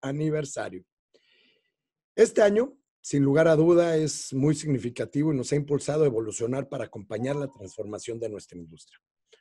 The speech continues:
con la finalidad de contar siempre con la información precisa para los viajeros. Impulsamos la campaña Compra con tu agencia de viajes, tu asesor experto,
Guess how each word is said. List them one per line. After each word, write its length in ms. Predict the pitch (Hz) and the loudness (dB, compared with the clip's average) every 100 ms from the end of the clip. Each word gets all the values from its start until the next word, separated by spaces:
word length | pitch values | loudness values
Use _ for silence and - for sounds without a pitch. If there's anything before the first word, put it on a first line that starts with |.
| _ | _
con 180 | - 127 | -6 -2
la 80 | 135 | -2
finalidad 480 | 139 131 131 147 156 | -2 -4 2 2 4
de 140 | 180 | 0
contar 340 | 147 127 151 | -2 -2 -2
siempre 420 | 131 - 165 160 156 | -2 -2 -2 -2 -4
con 140 | 139 | -6
la 60 | 123 | -8
información 520 | 113 113 113 127 120 | -8 -10 -8 -8 -8
precisa 440 | 113 98 147 156 | -8 -8 -8 -8
para 280 | 156 147 156 | -10 -8 -6
los 200 | 151 135 | -6 -8
viajeros. 520 | 139 117 107 80 - _ _ _ - _ - | -8 -8 -10 -10 -20 _ _ _ -20 _ 0
Impulsamos 720 | 151 147 147 139 165 185 196 | 0 2 0 2 2 4 2
la 140 | 175 | 0
campaña 540 | 151 139 151 180 185 175 | 0 -2 0 0 0 0
Compra 380 | 170 185 202 | 0 2 0
con 140 | - 147 | -2 -6
tu 80 | 139 | -6
agencia 340 | 123 151 165 | -6 -4 -2
de 60 | 143 | -2
viajes, 420 | 139 156 190 - | -2 -4 -6 -8
tu 100 | 131 | -10
asesor 360 | 117 113 139 | -12 -8 -6
experto, 640 | 156 - - 156 156 - | -6 -8 -8 -6 -6 -10